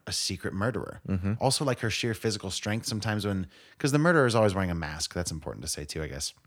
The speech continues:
Speaker 1: So you don't know who it is. And very, very strong. Strong enough that you believe that it could be this crazy murdering guy. But the fact that it's, like, this little petite sorority girl, it just felt like a huge bunch of cheap shots. They were just like, "Here we go. Exciting twist."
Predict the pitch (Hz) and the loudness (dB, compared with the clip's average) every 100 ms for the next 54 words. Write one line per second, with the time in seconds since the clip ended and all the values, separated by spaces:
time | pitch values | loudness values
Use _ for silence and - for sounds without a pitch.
0 | - 107 92 85 82 78 - - _ _ | -4 -2 0 -2 -2 -4 -4 -6 _ _
1 | _ _ _ _ _ - - 107 101 92 | _ _ _ _ _ -16 -6 -2 -2 -4
2 | - _ _ _ - 104 175 180 170 143 | -18 _ _ _ -2 2 4 4 2 2
3 | - 139 101 - - _ _ _ _ _ | 2 2 0 -6 -16 _ _ _ _ _
4 | - - 175 185 156 151 - 127 104 107 | -4 2 4 6 4 2 0 -4 0 0
5 | 131 107 95 101 - 98 95 95 - 101 | 2 0 0 -2 0 -2 0 -2 0 0
6 | 92 98 101 80 76 62 58 - _ _ | 2 2 2 0 -4 -6 -8 -12 _ _
7 | - 120 117 139 143 127 123 110 104 120 | -6 -4 -2 -2 0 -2 -2 -2 -2 -2
8 | 117 107 123 120 107 104 113 110 110 113 | -2 -2 -2 0 0 0 0 2 2 2
9 | - _ _ _ - 123 135 - 139 120 | -4 _ _ _ -8 -4 -2 2 4 4
10 | 92 - 131 110 98 85 107 - 98 - | -2 -2 -2 0 0 -2 -2 0 0 0
11 | 95 92 85 82 - - - 202 160 104 | -2 0 -2 -4 -8 -20 0 2 4 4
12 | 98 98 90 - _ _ 120 - - 147 | 2 2 -2 -12 _ _ -2 2 4 4
13 | 127 117 95 65 - - | 2 -2 -2 -2 -2 -4